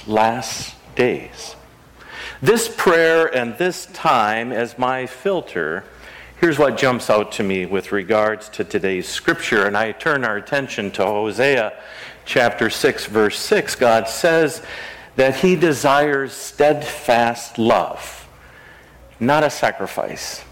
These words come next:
not a sacrifice for the multitude of sins. He desires steadfast love.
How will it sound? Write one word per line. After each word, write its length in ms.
not 480
a 300
sacrifice 880
for 160
the 80
multitude 760
of 180
sins. 1040
He 80
desires 1040
steadfast 640
love. 500